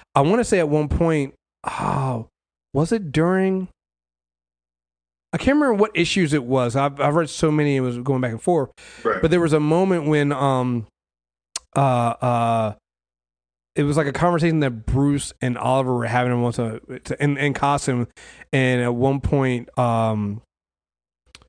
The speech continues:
Speaker 1: uh, Bruce was saying something. I think Bruce said it to Oliver. It's like, "Yeah, you don't, you, you know, you're a father." He's like, "I'm not a father." He's like, "You'll, you'll get it when you are,"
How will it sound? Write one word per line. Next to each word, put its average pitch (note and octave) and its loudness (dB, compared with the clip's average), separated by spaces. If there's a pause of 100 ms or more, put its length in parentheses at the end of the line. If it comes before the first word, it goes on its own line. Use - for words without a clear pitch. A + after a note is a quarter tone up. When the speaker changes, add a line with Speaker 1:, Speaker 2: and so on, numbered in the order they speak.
(320)
Speaker 1:
uh, A#2 0
Bruce C#3 0
was C#3 -4
saying D3 0
something. C#3 -2
I C#3+ 0
think C#3+ 0
Bruce D3 2
said D3 2
it B2+ -2
to A#2 -2
Oliver. B2+ -2
It's C3 -6
like, A#2+ -4 (360)
"Yeah, C#3+ 4
you C#3 2
don't, D3 2
you, C3+ -2
you C#3+ 0
know, D3 4
you're C#3+ 4
a B2+ -2
father." F#3+ 4
He's E3+ 0
like, F#3+ 2
"I'm C4+ 4
not D4+ 2
a - -4
father." C#3+ 0
He's D3 -2
like, C3+ 0
"You'll, D3+ -2
you'll D#3 2
get C#3 0
it G#2+ -6
when A#2 0
you G#2+ -2
are," F2 -12